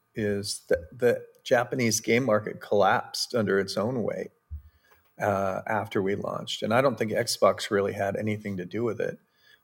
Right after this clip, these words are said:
But, you know, the Ja-, Japan in the eighties was flying high. Japan in the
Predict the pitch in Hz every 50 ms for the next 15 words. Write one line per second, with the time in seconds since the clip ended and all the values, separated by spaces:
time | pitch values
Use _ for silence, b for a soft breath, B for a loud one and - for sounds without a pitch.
0 | _ _ 110 104 - - - 113 110 104 104 104 98 92 104 98 101 - 98 -
1 | - 120 - - - 123 104 - - - - 165 - - - - - - - -
2 | 120 123 127 127 123 113 107 107 107 110 110 117 120 127 131 120 120 110 110 113
3 | - - 110 - - - - 120 110 98 98 107 104 - 113 113 110 107 107 101
4 | 101 104 107 107 - 104 104 - - 107 107 110 107 104 107 107 107 107